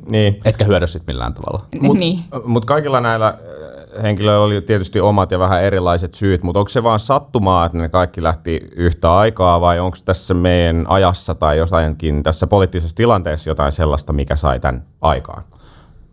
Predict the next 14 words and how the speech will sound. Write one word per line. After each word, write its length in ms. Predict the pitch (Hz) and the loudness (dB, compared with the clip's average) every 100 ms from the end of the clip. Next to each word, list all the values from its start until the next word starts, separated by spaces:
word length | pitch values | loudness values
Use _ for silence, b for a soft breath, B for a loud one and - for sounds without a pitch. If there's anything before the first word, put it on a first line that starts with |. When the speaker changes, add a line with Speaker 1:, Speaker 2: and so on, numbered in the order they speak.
| - | -2
Speaker 2:
Pajamäki 400 | 113 104 80 87 | 0 0 -2 -2
on 80 | 87 | -2
mun 100 | 90 | 0
mielestä 240 | 87 - | -2 0
jonkun 180 | 90 82 | -2 0
verran 160 | 80 80 | -2 -2
puhunut 300 | 85 76 78 | -2 -4 -4
siitä, 400 | - 76 78 76 | -4 -4 -2 -4
että 160 | - | -4
eihän 120 | 82 | -6
tää 140 | 80 82 | -4 -4
keskustelukulttuuri 880 | 85 - 87 - 82 87 85 95 95 | -4 -6 -10 -8 -6 -6 -4 -4 -2
kovin 220 | 92 95 | -2 0
miellyttävää, 680 | 98 95 92 - 101 107 | 0 0 -2 -4 0 0